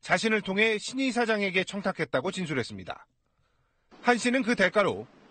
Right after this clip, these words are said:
그해 십일월부터 삼 년 동안 롯데 면세점 내 네이처 리퍼블릭 매출의 삼 퍼센트를 수수료로 주겠다는 계약서도 정 대표가 썼다고 했습니다. 실제 한 씨는 이천십삼 년 일월부터 정 대표 측으로부터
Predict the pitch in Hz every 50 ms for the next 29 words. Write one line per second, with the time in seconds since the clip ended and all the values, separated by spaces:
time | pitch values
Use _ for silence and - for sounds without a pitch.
0 | - - - - - 185 208 226 233 - - 262 214 254 247 233 233 196 202 -
1 | - 233 226 - - 240 233 233 226 - 214 190 196 220 226 220 202 - - -
2 | - - - 147 175 208 - - 240 233 233 226 220 196 220 196 214 208 190 185
3 | 185 208 214 202 135 135 147 190 208 - - 240 220 220 - 233 220 190 208 202
4 | 208 196 175 165 - - 175 202 202 - - 233 202 - 233 208 190 170 202 165
5 | 117 104 107 - - - - - - - - - - - - 226 208 262 240 240
6 | 233 240 226 - 196 196 190 - 196 185 190 185 170 - 165 160 160 147 - 160
7 | 151 180 196 190 175 - - - - - - 151 170 180 196 202 196 208 190 185
8 | 170 - 160 135 - 143 180 190 165 - - 135 113 - - - - - - -
9 | - - - - - - - - - - - - - - - _ _ - - 262
10 | 240 - 269 208 233 262 233 - 240 254 254 220 180 170 - 240 233 214 - -
11 | - 240 220 220 233 226 196 190 202 208 196 180 190 - - 226 233 220 - -
12 | 165 180 190 208 196 208 214 208 - 208 190 190 180 160 156 - 196 202 202 190